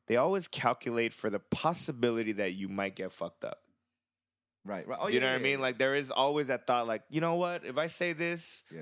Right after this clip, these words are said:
Speaker 1: like, this might lead to something bad."
Speaker 2: Right. Check yourself.
Speaker 1: And, and I don't think, for the most part, most women that I've ever been with, they fail to account for that.
Speaker 2: Mm-hmm.
Speaker 1: You know what I mean? Like, there's that story about how, like,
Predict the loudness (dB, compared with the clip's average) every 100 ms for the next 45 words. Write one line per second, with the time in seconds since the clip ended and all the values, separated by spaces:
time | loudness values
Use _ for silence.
0 | 0 2 2 0 2 0 2 -2 -4 -4
1 | -6 -4 -6 -4 -4 -6 -12 -20 -18 -18
2 | -20 _ 2 2 2 2 2 2 0 2
3 | 2 2 -8 -20 _ _ _ _ 2 4
4 | 4 4 4 2 0 2 2 2 -4 -6
5 | 0 0 0 -2 0 2 2 0 0 0
6 | 0 0 0 -2 -4 -20 _ _ _ 0
7 | 0 -2 -18 -14 0 4 4 4 2 0
8 | -4 -10 _ _ _ 2 2 0 _ _
9 | _ _ _ _ _ -4 -2 -2 -2 -4
10 | -6 -8 -14 -20 -20 -20 -20 _ _ _
11 | -8 -4 -2 -2 -4 -2 -4 -4 _ _
12 | -6 -2 -2 -2 -2 0 0 0 -2 0
13 | -2 -2 -4 -6 -10